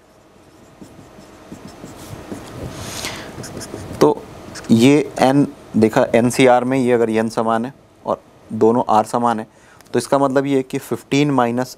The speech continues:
x जो है ये y के बराबर है। तो इसे जब आप solve करेंगे तो मिल जाएगा x plus y equal to fifteen, और यही वह मान है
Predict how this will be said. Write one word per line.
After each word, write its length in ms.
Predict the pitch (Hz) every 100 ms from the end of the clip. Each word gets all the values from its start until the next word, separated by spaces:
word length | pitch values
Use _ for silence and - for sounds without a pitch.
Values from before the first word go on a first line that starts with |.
| -
x 240 | 127 - -
जो 160 | 107
है 160 | 113 110
ये 160 | 113
y 200 | 123 95
के 160 | 95 127
बराबर 340 | 120 85 87
है। 160 | 110 110 - - - - - - -
तो 60 | -
इसे 200 | - 143
जब 140 | 135 131
आप 140 | 127
solve 260 | - 117 123
करेंगे 280 | 127 131
तो 120 | 127 123
मिल 140 | 123
जाएगा 320 | 120 113 127 -
x 260 | 123 - -
plus 280 | - 120 123 - - 107 101
y 140 | 113 127 123
equal 360 | - 107 104
to 160 | 101 120 -
fifteen, 420 | 123 - 131 113 - - - - -
और 420 | 90 98 101 104 -
यही 420 | 104 113 110 147
वह 200 | 131 127
मान 320 | 113 107 117 117
है 200 | 110